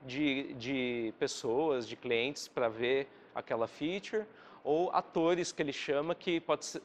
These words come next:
geralmente assim, atores é um usuário específico, você quer limitar por usuário, e groups você quer limitar, quer criar um grupo de usuários realmente, ah, é o usuário premium,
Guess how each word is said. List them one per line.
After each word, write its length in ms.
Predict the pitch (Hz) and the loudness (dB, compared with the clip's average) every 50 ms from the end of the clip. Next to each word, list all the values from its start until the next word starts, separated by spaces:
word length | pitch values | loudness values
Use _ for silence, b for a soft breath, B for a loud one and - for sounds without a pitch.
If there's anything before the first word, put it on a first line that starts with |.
| - 143 | -10 -4
geralmente 460 | 135 151 156 160 160 160 170 160 190 | -2 2 2 4 4 2 0 0 -2
assim, 220 | 180 - - 160 131 | -4 -2 0 2 2
atores 640 | 127 - - 170 180 196 220 233 240 233 - - | 2 2 2 2 4 4 4 2 0 -2 -6 -4
é 100 | - 180 | -2 0
um 140 | 170 175 185 | 0 2 0
usuário 500 | 202 190 190 185 151 131 139 156 165 196 | 0 0 4 6 6 8 8 6 4 2
específico, 760 | - - - 160 - - - 131 135 - - - 240 277 B B B B B B | -2 -6 -6 -6 -6 -6 -6 -6 -6 -6 -8 -10 -12 -12 B B B B B B
você 140 | - - 135 | -10 -8 0
quer 120 | - 151 | 2 2
limitar 300 | 143 143 147 139 - 135 135 | 2 2 2 2 2 2 2
por 200 | - 151 160 160 | 2 2 0 2
usuário, 580 | 175 165 139 147 135 120 120 135 160 190 240 B B B B B B B B | 0 0 4 6 8 8 8 8 6 2 -2 B B B B B B B B
e 100 | - 165 | -8 -6
groups 440 | 143 139 156 160 180 190 - - - | -4 0 2 2 2 2 0 -4 -8
você 260 | - - - - 190 | -8 -6 -4 -4 -4
quer 300 | - - 180 156 156 165 | 0 2 4 4 4 4
limitar, 600 | 175 180 190 202 208 - - 156 147 151 165 170 160 - - - - - | 2 0 -2 -4 -4 0 4 4 4 4 2 -2 -8 -10 -16 -20 -16 -2
quer 140 | - 147 135 | 2 2 2
criar 220 | 135 - 147 143 139 | 4 4 4 4 4
um 100 | 156 160 | 4 2
grupo 260 | 143 147 143 - 131 | 0 0 -2 -2 -6
de 80 | 127 | -8
usuários 420 | 147 147 175 180 143 131 131 139 123 | -6 -2 4 6 6 6 6 4 0
realmente, 440 | 127 135 135 120 117 131 135 - 151 | -2 -2 -2 -2 -4 -4 0 4 6
ah, 240 | 143 117 107 107 | 6 8 6 6
é 60 | 104 110 | 4 4
o 240 | 120 113 113 113 117 | 2 0 -2 -4 -6
usuário 340 | 120 110 135 135 139 151 160 | -2 4 4 6 6 4 2
premium, 540 | - - 156 160 160 147 123 110 104 98 | -4 -4 -2 0 0 0 -2 -4 -6 -6